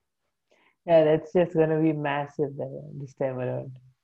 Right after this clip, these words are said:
Okay, now moving on, uh, we come to Mumbai Indians. So the release players for the, for them are Malinga. I think Malinga, he's aged, but,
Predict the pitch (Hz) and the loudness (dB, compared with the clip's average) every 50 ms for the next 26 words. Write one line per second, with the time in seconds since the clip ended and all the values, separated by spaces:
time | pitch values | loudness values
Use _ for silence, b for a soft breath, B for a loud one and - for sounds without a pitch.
0 | _ _ _ _ _ _ _ _ _ _ _ _ _ _ _ _ _ _ _ _ | _ _ _ _ _ _ _ _ _ _ _ _ _ _ _ _ _ _ _ _
1 | _ _ _ _ _ _ _ _ _ _ _ _ _ _ _ _ _ _ _ 185 | _ _ _ _ _ _ _ _ _ _ _ _ _ _ _ _ _ _ _ -4
2 | 185 170 180 160 151 165 170 175 175 185 202 220 240 240 226 202 190 175 180 190 | -2 0 2 2 2 0 0 2 2 2 2 2 2 2 2 2 0 -2 -2 -4
3 | 208 208 208 - - 151 151 156 151 147 147 151 156 151 147 156 156 - - 165 | -4 -6 -8 -8 -6 -4 -2 -2 0 0 -2 -2 -4 -4 -6 -8 -8 -4 -2 -2
4 | 170 175 - 190 180 175 170 170 170 180 180 170 165 156 156 160 175 170 - - | -2 -2 -2 -2 -2 -2 -2 0 2 2 2 2 2 -2 -4 -4 -4 -6 -10 -16
5 | - - _ _ _ _ - - - 180 185 185 185 185 180 160 175 160 170 180 | -20 -20 _ _ _ _ -20 -4 0 2 4 4 4 2 2 2 0 -2 0 -2
6 | 190 214 208 202 - - - 180 175 180 180 180 - - 165 151 143 - 165 160 | 0 0 0 -2 -4 -4 -2 2 2 2 2 0 -4 -6 -8 -8 -4 -4 -2 -2
7 | 160 156 156 - - - 151 160 165 170 170 165 165 165 165 165 165 - _ _ | -2 -4 -8 -10 -10 -8 -4 -4 -4 -4 -4 -4 -4 -4 -4 -6 -8 -10 _ _
8 | _ _ _ _ _ _ _ _ _ - 151 156 165 170 170 170 165 160 160 - | _ _ _ _ _ _ _ _ _ -6 -4 -2 -2 0 2 4 4 4 2 0
9 | - - 147 147 151 151 170 160 151 143 - _ 147 147 147 151 160 156 151 156 | -6 -6 -4 -4 -2 -2 -4 -4 -4 -6 -10 _ -6 -4 -4 -4 -4 -4 -4 -4
10 | 151 147 147 143 139 143 - - - - - 143 147 147 - _ _ _ _ _ | -2 -2 -2 -2 -4 -8 -10 -14 -18 -18 -20 -20 -20 -20 -20 _ _ _ _ _
11 | _ _ _ _ _ 165 156 143 151 156 165 165 160 160 - - - - _ _ | _ _ _ _ _ -2 0 2 4 4 4 4 4 0 -4 -14 -20 -20 _ _
12 | _ _ _ _ 170 147 151 151 151 147 | _ _ _ _ -8 -2 0 0 0 -2